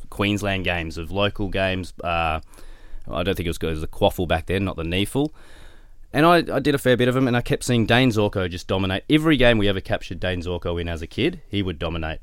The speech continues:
You could tell he was the shortest bloke on the field, but he was kicking the ball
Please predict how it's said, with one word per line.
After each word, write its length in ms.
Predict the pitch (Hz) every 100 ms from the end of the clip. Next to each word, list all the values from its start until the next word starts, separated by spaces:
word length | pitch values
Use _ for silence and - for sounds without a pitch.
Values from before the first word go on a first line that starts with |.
| -
You 120 | 87
could 100 | 101
tell 300 | 120 120 113
he 120 | 98
was 140 | 92 87
the 80 |
shortest 340 | 90 104 98 85
bloke 220 | 90 87
on 120 | 82
the 60 | 82
field, 380 | - 104 107 -
but 80 |
he 60 | 87
was 100 | 82
kicking 280 | - 110 95
the 60 |
ball 400 | 82 90 90 85